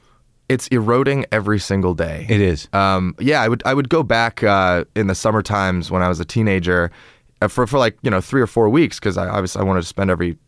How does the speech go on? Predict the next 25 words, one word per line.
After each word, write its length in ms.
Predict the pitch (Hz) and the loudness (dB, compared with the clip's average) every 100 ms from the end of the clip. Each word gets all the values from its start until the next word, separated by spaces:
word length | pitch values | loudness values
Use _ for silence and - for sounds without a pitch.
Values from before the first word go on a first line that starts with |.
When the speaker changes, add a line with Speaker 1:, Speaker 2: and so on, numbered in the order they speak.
| - | -10
Speaker 1:
possible 420 | - 98 90 87 | -4 -4 -2 -4
moment 320 | 90 107 101 | 0 0 0
with 80 | 82 | -4
my 100 | 82 | -6
grandparents 460 | 80 95 101 87 80 | -4 -6 -4 -8 -8
as 80 | 87 | -10
I 60 | 80 | -6
could 280 | 131 131 | 0 0
and 80 | 101 | 0
my 80 | 87 | -4
family 380 | - 98 95 87 | -2 -2 0 -2
in 80 | 87 | -4
China. 340 | 98 98 90 - - - _ _ | -2 -2 -2 -6 -20 -20 _ _
And 300 | 110 107 104 - | 0 2 2 0
I'd 120 | 120 | 2
always 220 | 170 180 | 2 0
come 320 | - 147 123 | -2 -2 0
back 420 | 85 101 113 113 | -2 -2 -2 -4
from 220 | - 113 101 | -2 0 2
those 220 | 98 - | 2 0
trips, 480 | - 131 151 - 113 | 0 0 0 -4 0
like, 260 | 101 92 | 0 0
with 240 | 104 101 - | 0 0 -4
full 340 | - - 120 113 | -20 -2 2 2
fluency, 640 | - 113 98 90 98 95 | 2 0 0 -2 -4 -4